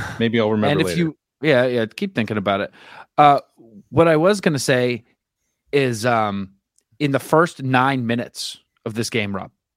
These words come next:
Speaker 2: do you wanna know what the shot total was after nine minutes of play?
Speaker 1: Was that ten nothing Florida?
Speaker 2: It was ten nothing Florida. On the
Speaker 1: Yeah.
Speaker 2: nose. There you go.
Speaker 1: Yeah.
Speaker 2: So, uh, <clears throat> Omar is getting a lot of work early and really no help at the other end.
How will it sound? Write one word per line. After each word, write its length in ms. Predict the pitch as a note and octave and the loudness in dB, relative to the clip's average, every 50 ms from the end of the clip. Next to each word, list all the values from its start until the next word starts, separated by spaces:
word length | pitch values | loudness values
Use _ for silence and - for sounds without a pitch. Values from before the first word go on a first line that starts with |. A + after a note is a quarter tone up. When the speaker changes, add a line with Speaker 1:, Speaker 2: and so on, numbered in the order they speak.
| _ _ _ _ _ _ _ | _ _ _ _ _ _ _
Speaker 2:
do 80 | - B2+ | -2 0
you 40 | B2+ | 2
wanna 240 | C3 C3 C3 B2+ | 2 2 2 2
know 100 | B2+ C3 | 0 0
what 100 | B2 A#2 | -2 -2
the 60 | - - | -4 -4
shot 280 | - - B2 A2 - | -2 0 0 0 -2
total 300 | - A2+ G#2+ G2+ G2 F#2+ | -4 -6 -6 -4 -6 -6
was 200 | F#2+ F#2+ F#2+ - | -8 -10 -12 -12
after 180 | G2 - - G#2+ | -10 -6 -6 -6
nine 360 | G2+ G2+ G#2 G#2 G#2 G#2 G#2 | -4 -2 -2 -2 -2 -2 -2
minutes 260 | G2+ G2+ G2 G2 - F#2+ | -4 -6 -6 -8 -10 -12
of 60 | - | -12
play? 280 | - G2 F#2 F2+ - _ _ _ _ - | -10 -12 -12 -12 -16 _ _ _ _ -20
Speaker 1:
Was 100 | - - | -8 -6
that 140 | A2+ F#2 - | -6 -6 -6
ten 240 | - - F#2 F2+ F2 | -4 -4 -2 -2 0
nothing 280 | F2 E2+ E2 - G#2 F2 | -2 -2 -2 -4 -6 -6
Florida? 480 | - - E2+ E2+ E2+ F2 F#2+ G#2 G#2+ G#2+ _ _ _ | -6 -4 -4 -2 -2 -2 -2 -4 -8 -10 _ _ _
Speaker 2:
It 60 | - D#3 | 0 2
was 140 | F3 E3+ - | 2 0 0
ten 220 | - C3+ C3+ C3 B2+ | 0 0 2 2 0
nothing 260 | B2 B2 - F3+ D#3+ | 0 -2 -2 -4 -2
Florida. 360 | C#3+ E3+ G3 A3+ F#3 - - _ _ _ _ - | 2 4 4 4 4 0 -4 _ _ _ _ 0
On 120 | A#2+ B2 - | 2 2 2
the 60 | - | 2
Speaker 1:
Yeah. 80 | D#3 D#3 | 2 2
Speaker 2:
nose. 300 | F3+ G#3+ A#3 D3 G2+ G2+ | 4 4 4 2 0 -2
There 180 | B2 C#3 D3+ | -2 0 0
you 100 | D#3+ D#3 | 0 2
go. 160 | D3+ F3 C3+ G2+ | 2 0 0 0
Speaker 1:
Yeah. 180 | F2 D#2 C#2 - - - - - _ _ | -2 -6 -8 -10 -14 -20 -20 -20 _ _
Speaker 2:
So, 460 | - - F#3+ E3+ D#3 D#3 D3 - - _ _ - - | 2 4 4 6 4 2 0 -4 -10 _ _ -2 2
uh, 320 | F3 F3 E3 D#3 D#3 D#3+ - - | 2 4 4 2 0 0 0 0
<clears throat> 320 | F3+ F#3+ E3+ E3 E3+ - | 0 2 2 0 0 0
Omar 240 | E3 F3+ F#3+ G#3 G3+ - | 2 2 2 2 0 -2
is 80 | D3+ - | -2 -2
getting 140 | F#3+ F3 D#3 | 0 0 0
a 40 | |
lot 160 | C#3+ D3 D3+ C#3+ | 0 2 2 2
of 80 | C3+ | 0
work 180 | C3+ C3+ B2+ C3 | 0 -2 -2 -2
early 360 | B2+ C3+ C#3 C3+ C3 C3 - | 0 0 2 2 0 -2 -2
and 280 | A2+ A2+ A2 G2+ F#2 F#2+ | -4 -4 -6 -6 -4 -2
really 260 | A#2+ D3 C#3+ A#2+ G#2 | 0 0 0 0 -2
no 200 | G2 G#2 G2+ G2 | -2 -2 -2 -2
help 240 | F#2 G2+ F#2 - F#2 | -2 -4 -6 -6 -10
at 80 | - | -14
the 120 | - C2+ A#1+ | -16 -18 -18
other 180 | - G1+ G1+ | -18 -20 -20
end. 200 | G1+ - _ _ | -20 -20 _ _